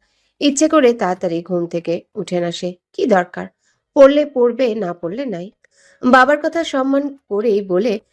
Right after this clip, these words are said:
সে পড়াশোনা ধরে আছে এতদিন। সারা বছর একটুও পড়ে না শান্ত, শুধু পরীক্ষার আগের দিন খাওয়া দাওয়া, ঘুম সব অফ করে পড়ে, আর পরীক্ষায় ফার্স্টও হয়। যাই হোক, ধীরে ধীরে সে ভার্সিটির সিঁড়ি দিয়ে দোতলায় যাচ্ছে।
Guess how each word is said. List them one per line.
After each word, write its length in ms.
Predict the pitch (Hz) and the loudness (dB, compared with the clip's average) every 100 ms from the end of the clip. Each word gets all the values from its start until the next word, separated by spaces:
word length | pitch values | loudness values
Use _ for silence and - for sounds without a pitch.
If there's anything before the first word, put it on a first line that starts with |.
| _ - | _ -4
সে 220 | - 254 | 2 4
পড়াশোনা 540 | 240 196 180 180 175 | 4 0 -2 -4 -4
ধরে 280 | 175 180 175 | -4 -2 -2
আছে 200 | 170 180 | -4 -8
এতদিন। 380 | 170 170 170 - _ _ | -10 -8 -10 -12 _ _
সারা 260 | - 233 226 | -2 2 2
বছর 260 | 220 220 247 | 0 -2 -6
একটুও 360 | 170 - 226 185 | -8 -10 -6 -6
পড়ে 240 | 185 175 | -4 -4
না 120 | 180 262 | -4 -6
শান্ত, 420 | 202 175 - 180 _ _ _ _ | -6 -8 -10 -14 _ _ _ _
শুধু 220 | - 294 | -2 0
পরীক্ষার 380 | 302 302 302 311 | 4 2 2 -2
আগের 360 | - 190 208 208 | 0 -2 -2 -2
দিন 160 | 180 | -4
খাওয়া 300 | 185 180 175 | -2 -4 -4
দাওয়া, 220 | 180 180 | 0 -2
ঘুম 220 | 170 202 226 | 0 -2 -2
সব 280 | 226 202 | 0 0
অফ 180 | 165 156 | 0 -2
করে 240 | - 202 175 | -4 -4 -2
পড়ে, 280 | 175 170 | -2 -2
আর 80 | 170 | -2
পরীক্ষায় 460 | 165 170 165 302 294 | -2 -6 -4 -6 -2
ফার্স্টও 380 | 180 165 - 165 | -4 -4 -8 -8
হয়। 180 | 170 - _ _ _ _ 269 | -8 -12 _ _ _ _ 0
যাই 260 | 277 285 294 | 4 6 4
হোক, 120 | 277 | 2
ধীরে 280 | 269 220 214 | -2 -4 -2
ধীরে 200 | 214 208 | -4 -4
সে 140 | 208 | -6
ভার্সিটির 460 | 180 175 - - 175 | -6 -6 -8 -10 -8
সিঁড়ি 280 | - 170 175 | -6 -6 -2
দিয়ে 240 | 208 185 | 0 0
দোতলায় 420 | 196 170 165 170 | -2 -2 -4 -4
যাচ্ছে। 380 | 170 175 - | -4 -6 -8